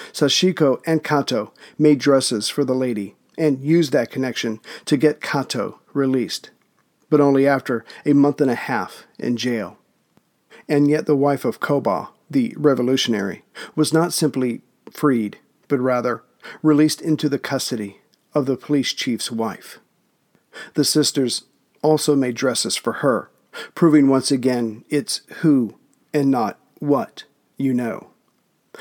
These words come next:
Obviously, Koba could not visit his wife in jail, nor at the police chief's house.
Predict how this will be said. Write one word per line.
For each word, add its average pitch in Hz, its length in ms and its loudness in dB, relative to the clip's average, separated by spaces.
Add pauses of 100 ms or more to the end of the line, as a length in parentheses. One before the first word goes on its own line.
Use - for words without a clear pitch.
(220)
Obviously, 147 720 0
Koba 143 400 2
could 143 180 0
not 135 160 2
visit 127 480 0
his 135 220 0
wife 123 260 2
in 120 140 0
jail, 113 400 -4 (400)
nor 156 260 6
at 131 140 2
the 127 80 0
police 135 360 -4
chief's - 380 -4
house. - 460 -6